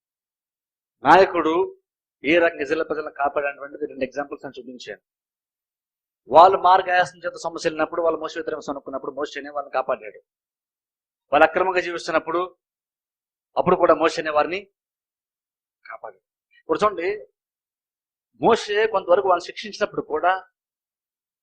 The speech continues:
తాత్కాలికంగా అది ఇబ్బంది కలిగించే పరిస్థితి అయినప్పుడు కూడా, దుఃఖకరంగా కనబడినప్పుడు కూడా,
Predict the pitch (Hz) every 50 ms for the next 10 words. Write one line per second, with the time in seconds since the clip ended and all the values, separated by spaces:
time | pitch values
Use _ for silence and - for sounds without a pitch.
0 | _ _ - 143 - - 180 208 214 - - 226 220 208 196 - 196 175 156 160
1 | 180 208 226 226 - _ _ _ _ _ _ _ _ _ _ _ _ _ _ _
2 | _ _ _ - 196 190 180 175 180 196 185 165 160 156 214 226 226 208 202 202
3 | 202 202 196 190 - 185 175 - 175 160 160 - 143 131 117 131 151 156 175 -
4 | - - 214 214 214 208 202 196 180 175 175 170 165 151 - 135 131 - 139 143
5 | 170 196 -